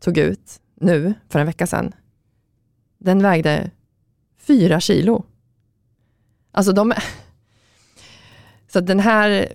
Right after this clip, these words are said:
senaste typ två veckorna har varit, de har varit fruktansvärda. Eh, jag har hållit på och ringt till sjukhuset och frågat, liksom, att, att det har gått bra och pratat med en jättefin, liksom,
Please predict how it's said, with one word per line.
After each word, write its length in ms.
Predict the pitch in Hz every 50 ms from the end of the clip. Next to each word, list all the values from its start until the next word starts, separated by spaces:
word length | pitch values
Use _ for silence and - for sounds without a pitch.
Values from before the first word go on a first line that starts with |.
| - - -
senaste 680 | - - - 202 190 185 175 - - 170 156 156 156 151
typ 140 | - 143 - - - 87 - - - - 247 - _ _ _ _
två 240 | - - 185 175 165
veckorna 360 | 151 147 - - 160 151 139
har 100 | 151 160
varit, 560 | 147 143 139 135 143 - _ _ - - - - - - - _ _ _ _ _ _ _ _ _ _ _ _ _ _ _ -
de 180 | 165 175 180
har 80 | 170 165
varit 400 | 160 143 143 139 151 - - -
fruktansvärda. 680 | - - 160 - - 147 151 - - 139 - 113 - 156 - _ _ _ _ _ _ _ _ _ _ _ _ _ _ _ _ _ _ _ _ _ -
Eh, 260 | 190 180 170 170 165 170
jag 60 | 170
har 60 | 175
hållit 160 | 175 175 165
på 80 | - 160
och 60 | 156
ringt 240 | 160 170 160 165 -
till 80 | -
sjukhuset 640 | - - 226 214 202 - - 196 190 - 185 185 - 160
och 160 | 165 160 160
frågat, 260 | - - 165 165 165
liksom, 260 | 160 - - 139 139
att, 500 | 147 - _ _ - - - - - - 175 - -
att 160 | - 165 -
det 60 | 170
har 60 | 165
gått 220 | 165 160 - _ -
bra 520 | 175 214 220 214 214 214 220 214 214 214 - - _ _ _ _ _ _ _ _
och 120 | - 190
pratat 280 | - 190 170 - 156 -
med 60 | 156
en 80 | 147 151
jättefin, 520 | 160 - - - 147 - 170 160 151 143
liksom, 480 | 139 139 156 - 151 147 - - -